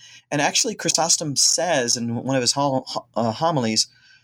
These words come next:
and he says, "You're gonna ask, 'What do humans do, uh, in, in justification?'" And then he says, "Well, the answer is we do faith."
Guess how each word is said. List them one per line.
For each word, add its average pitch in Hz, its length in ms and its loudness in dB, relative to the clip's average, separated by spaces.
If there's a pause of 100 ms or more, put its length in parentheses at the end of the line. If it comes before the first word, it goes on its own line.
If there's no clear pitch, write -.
(360)
and 147 360 0
he - 180 -4
says, 135 380 0
"You're 143 220 0
gonna 156 220 0
ask, 127 460 0 (100)
'What 143 200 0
do 143 60 0
humans 156 460 0
do, 104 400 -2 (680)
uh, 113 240 2
in, 120 340 0
in 127 160 0
justification?'" 120 1040 0
And 117 140 2
then 113 80 2
he 120 100 -2
says, 113 320 2
"Well, 123 100 -2
the 131 160 2
answer 147 240 0
is 107 200 -2
we 123 160 0
do 117 200 0
faith." - 480 2